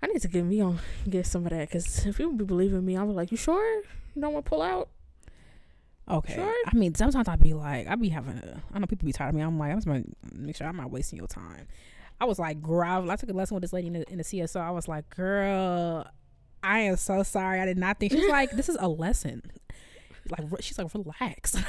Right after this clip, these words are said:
Speaker 2: I was like,
Speaker 1: Mm-hmm.
Speaker 2: "Yeah, but girl, I'm not trying to waste your time." She's like, "Uh, uh, so next week?" And I was like, "Okay." <laughs> Like, I be, sometimes I be, I be surprised. I be like, "Girl, you ain't hear that." Um, yeah, girl, you gotta lean in.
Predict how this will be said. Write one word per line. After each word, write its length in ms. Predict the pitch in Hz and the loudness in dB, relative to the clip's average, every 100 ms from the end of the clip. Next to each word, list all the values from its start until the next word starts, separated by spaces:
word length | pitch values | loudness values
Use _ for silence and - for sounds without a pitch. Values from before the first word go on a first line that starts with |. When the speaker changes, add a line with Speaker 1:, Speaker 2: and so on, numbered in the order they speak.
| - | 4
Speaker 2:
I 60 | |
was 120 | 330 | 6
like, 240 | 277 240 - | 6 2 0
Speaker 1:
Mm-hmm. 200 | 247 254 - - | -2 0 0 -4
Speaker 2:
"Yeah, 280 | 226 349 392 | -2 2 2
but 160 | 392 269 | 0 0
girl, 160 | 311 | 0
I'm 120 | 403 403 | 0 -2
not 120 | 392 | -4
trying 140 | 403 | -2
to 60 | 370 | 0
waste 180 | 392 415 | 0 2
your 100 | 370 | 0
time." 240 | 403 392 | 2 2
She's 140 | 370 370 | 0 2
like, 440 | 349 320 294 - - - _ 320 | 4 4 0 -6 -20 -20 _ -16
"Uh, 40 | |
uh, 180 | 285 330 269 - - - - _ _ _ _ _ - - | -6 -4 -6 -12 -20 -20 -20 _ _ _ _ _ -20 -12
so 380 | - 330 294 294 | 0 6 8 8
next 260 | 277 302 - | 6 4 4
week?" 380 | 349 392 480 - | 4 0 -2 -6
And 100 | 277 | 2
I 80 | 294 | 4
was 120 | 349 | 4
like, 240 | 339 320 330 | 6 4 6
"Okay." 880 | 427 571 659 587 587 659 719 640 539 | 4 10 12 12 12 12 8 10 10
<laughs> 40 | - - 381 427 | 10 8 6 6
Like, 140 | 320 | 2
I 80 | 269 | 2
be, 260 | 311 466 415 | -2 -4 -6
sometimes 280 | 392 466 415 | -4 0 2
I 60 | 370 | 2
be, 180 | 294 220 | 0 -4
I 80 | 269 | -4
be 160 | 349 285 | -4 -4
surprised. 520 | - 262 285 339 285 | -4 -2 0 0 -2
I 80 | 302 | -4
be 100 | 294 | -2
like, 220 | 254 233 | -2 -2
"Girl, 400 | 262 320 311 302 - - - - - - | -2 0 0 -2 -6 -18 -20 -20 -18 -8
you 180 | 247 | -4
ain't 160 | 349 370 | 0 0
hear 160 | 392 403 440 | 0 0 2
that." 600 | 285 - - - - - | 0 -2 -16 -20 -16 -2
Um, 680 | 220 214 196 185 180 165 185 - - - - - - - - - - - - 220 | 2 4 4 2 0 -2 -4 -8 -14 -14 -14 -16 -14 -14 -16 -18 -18 -16 -16 -12
yeah, 220 | 202 269 | -8 -6
girl, 120 | 202 | -6
you 80 | 214 | -2
gotta 140 | 247 | 0
lean 200 | 185 226 | 2 4
in. 300 | 233 185 147 | 4 2 0